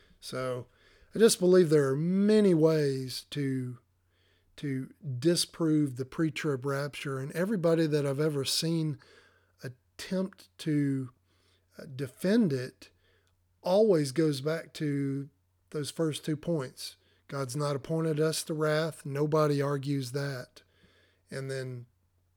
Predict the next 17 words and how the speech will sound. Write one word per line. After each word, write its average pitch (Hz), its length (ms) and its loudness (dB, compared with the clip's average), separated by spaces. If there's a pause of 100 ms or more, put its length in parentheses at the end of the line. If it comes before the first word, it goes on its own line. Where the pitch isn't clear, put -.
the 127 180 -6
second 165 480 -2
one, 131 280 -8
which 135 260 -6
is, 127 360 -8 (540)
one 156 400 0
is 131 120 -2
built 156 320 0
on 135 200 -2
that 131 220 -10
false 139 300 -6
assumption 143 540 -6
that 131 240 -12
the 135 140 -6
seven-year 156 1040 0
week 139 640 -6 (760)
is 139 500 -2